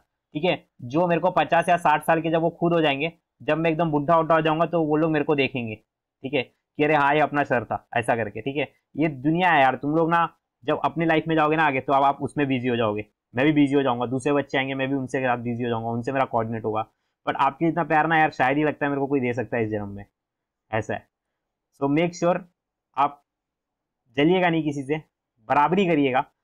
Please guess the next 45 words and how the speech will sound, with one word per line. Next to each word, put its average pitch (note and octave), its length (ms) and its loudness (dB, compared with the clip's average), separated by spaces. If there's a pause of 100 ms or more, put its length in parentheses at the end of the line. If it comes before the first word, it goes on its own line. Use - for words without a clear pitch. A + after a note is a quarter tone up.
(120)
अगर C#3+ 160 0
बराबरी D3 380 2
नहीं F3 200 2
भी G#3 60 2
हो F#3+ 120 4
सकती D#3 280 -2
ना, E3+ 300 -4
तो D#3+ 60 -4
कम D3 160 -2
से F3 140 0
कम D#3 80 -2
इंस्पिरेशन D3 520 0
लीजिएगा। G2+ 380 -8 (720)
लाइफ C#3+ 160 2
में E3 120 -4
कभी E3 140 2
भी F3 80 2
ऐसा D#3+ 240 2
नहीं F3 120 -2
कि E3 80 -2
दो C#3+ 220 2
लोगों D#3 220 6
को D#3+ 60 0
नीचे D3+ 320 0
झुका C#3+ 240 0
करके C#3 240 -4
आप D3 260 0
उसके C#3 240 -4
ऊपर D3 160 0
चढ़ C#3 180 0
के C3 140 -2
जा B2 120 2
रहे A#2+ 120 -4
हो, - 40 -14 (300)
ये D3 140 2
काम D#3 180 2
मत C#3 220 -2
करना, G#2 320 -8 (760)
ठीक A#2+ 120 -10
है? E3+ 180 -6 (1300)
इतना D#3 320 2
बस C#3+ 300 -2
ध्यान A#2+ 200 -2
में A#2 120 -2
रखना, G#2 240 -10